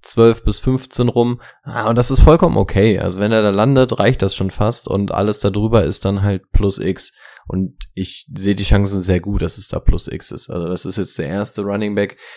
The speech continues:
wo wir das erste Mal von sowas wie Konkurrenz reden können, weil Jamal Williams halt wirklich, ähm, schon so dieser Spieler ist, der auch gerne mal als Gadget-Waffe eingesetzt wird, weil er schon eine andere Art von Dynamik und Spielverständnis und so mitbringt.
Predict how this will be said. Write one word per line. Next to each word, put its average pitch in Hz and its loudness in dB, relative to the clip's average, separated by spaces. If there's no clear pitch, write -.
wo 98 -2
wir 101 0
das 98 0
erste 107 -4
Mal 107 0
von 104 -6
sowas 104 -4
wie 101 -6
Konkurrenz 95 -2
reden 95 -2
können, 123 2
weil 98 0
Jamal 98 -4
Williams 101 -4
halt 98 -2
wirklich, 98 -4
ähm, 92 -2
schon 104 0
so 104 -2
dieser 98 0
Spieler 98 -2
ist, 92 -6
der 92 -2
auch - -4
gerne 95 -2
mal 95 -4
als 87 -10
Gadget-Waffe 107 0
eingesetzt 107 -4
wird, 107 0
weil 98 -2
er 92 -2
schon 107 -2
eine 98 -2
andere 98 -4
Art 101 -2
von 104 -6
Dynamik 104 -2
und 95 -6
Spielverständnis 107 -4
und 104 -6
so 101 -6
mitbringt. 110 0